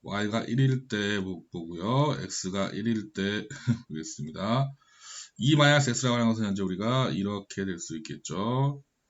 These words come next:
일 콤마 일을 지나고 이 콤마 영을 지나겠습니다. 그리고 이 콤마 일이라고 하는 것은 이제 Y는 로그 이의 X 그래프가 이 콤마 일을 지나고 로그 삼의 X는 삼 콤마 일을 지나겠죠.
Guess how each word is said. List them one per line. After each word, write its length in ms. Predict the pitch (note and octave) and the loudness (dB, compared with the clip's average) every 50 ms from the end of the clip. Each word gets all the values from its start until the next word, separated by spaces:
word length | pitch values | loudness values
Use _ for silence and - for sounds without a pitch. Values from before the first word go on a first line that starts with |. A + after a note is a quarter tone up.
| _ _ _ _ _ _ _ _ | _ _ _ _ _ _ _ _
일 160 | G#2+ A2+ A2+ | -2 -2 -2
콤마 320 | - - C3+ C3+ C#3 B2 | 0 0 4 6 6 6
일을 240 | A2 B2+ B2+ B2+ A#2 | 6 6 4 2 2
지나고 640 | - - G#2+ G#2 G#2+ G#2+ G2+ A2 B2+ D3 D#3 D3+ B2+ | 2 2 0 0 0 0 0 2 2 2 4 4 4
이 100 | G2+ G2 | 2 2
콤마 300 | - - A2+ G#2+ G#2+ F#2+ | 0 2 2 2 2 2
영을 180 | G2 G2 G2 F#2+ | 2 0 -2 -2
지나겠습니다. 840 | - F#2 F#2 F#2 F2+ F2 - - E2+ F2 F2 F2+ G#2 A#2+ C3+ C#3 - | -2 -2 -2 -2 -2 -4 -6 -8 -8 -8 -6 -2 0 2 2 2 2
그리고 140 | A2 F#2 F2+ | 0 0 -2
이 80 | G2 G2 - | -2 -4 -6
콤마 340 | - - C3 C3+ C3+ B2+ - | -2 2 4 6 6 4 4
일이라고 320 | - C3+ C#3 C3+ C3 B2 | 2 4 4 4 4 4
하는 120 | A#2+ A#2 A2 | 4 4 4
것은 300 | G#2+ G#2 - G#2 G2 F#2+ | 2 0 0 0 2 2
이제 440 | F#2 G#2+ A#2 C3 C#3 D3 D3+ D3 - _ _ - - _ _ _ _ _ - | 2 2 4 6 6 6 4 0 -6 _ _ -20 -20 _ _ _ _ _ -4
Y는 640 | G2 G#2+ A2 A2+ A2+ A#2 B2+ C#3 C#3+ C#3+ B2 F#2 | -2 0 4 6 6 8 8 8 8 6 6 6
로그 300 | G#2+ A#2+ B2+ B2 B2+ A#2+ | 6 6 6 8 6 6
이의 240 | G#2 G2+ A2 A2+ G#2 | 6 6 6 6 4
X 240 | G2+ G2+ - - G#2 | 4 0 -2 -2 0
그래프가 500 | G2+ G2 G2 G2 - - G2 A2 B2 C3 | 0 0 0 0 -4 -4 -2 0 2 2
이 140 | A2 G2 G2 | 2 2 0
콤마 320 | F#2+ - A2 G#2+ G#2 G2+ | -2 -2 -2 0 0 0
일을 100 | G2+ G2 | 0 0
지나고 720 | F#2+ - F#2 F2+ F#2+ G2 A#2 C3 C#3 C#3+ C#3+ C#3+ C#3 C#3 - - _ _ _ _ _ _ _ _ _ _ _ | -2 -2 -4 -4 -2 0 2 4 4 4 4 2 0 -4 -8 -16 _ _ _ _ _ _ _ _ _ _ _
로그 220 | - G#2 A2+ A#2 A#2 | -4 0 0 0 0
삼의 340 | - C3+ D#3+ D#3 D3+ C#3+ C#3 | 0 -2 0 2 4 4 4
X는 500 | C3 - - B2+ B2+ C3+ C#3+ D3 D3+ C3+ | 4 2 2 2 4 4 4 4 2 0
삼 220 | C#3 C#3+ D#3+ D3+ | -2 -4 -6 -6
콤마 260 | - - D3 D3 B2 A#2+ | -6 -4 -2 0 2 2
일을 120 | A#2 A2 | 2 2
지나겠죠. 680 | G#2+ G2 F#2+ F2+ F2 E2+ - F#2+ G#2+ C3 D3+ E3 D#3 | 0 0 -2 -2 -4 -6 -4 -2 0 0 0 -2 -4